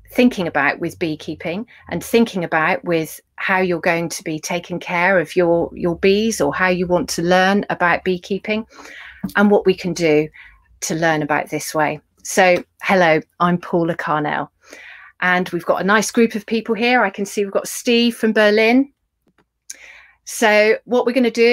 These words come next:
is I'm gonna do a talk, but I'd like you to add your comments or insights or any questions in the comment box. So if you're on Facebook,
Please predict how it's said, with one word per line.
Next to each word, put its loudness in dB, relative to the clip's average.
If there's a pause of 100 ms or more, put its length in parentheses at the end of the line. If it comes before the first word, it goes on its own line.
is -2
I'm -2
gonna -6
do 0
a 2
talk, -4
but -4
I'd -4
like 0
you -10
to -12
add 0
your -6
comments -8
or -8
insights -2
or -4
any 2
questions -4 (340)
in 8
the 8
comment 0
box. 0
So -2
if -8
you're -2
on -10
Facebook, -2